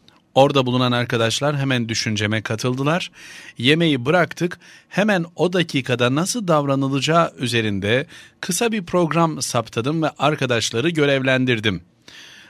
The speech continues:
Baylar, görüyorsunuz ki Cumhuriyet'in ilanına karar vermek için Ankara'da bulunan arkadaşlarını çağırmaya ve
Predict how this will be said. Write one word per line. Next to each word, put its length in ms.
Baylar, 380
görüyorsunuz 680
ki 280
Cumhuriyet'in 640
ilanına 540
karar 340
vermek 340
için 220
Ankara'da 560
bulunan 280
arkadaşlarını 920
çağırmaya 800
ve 120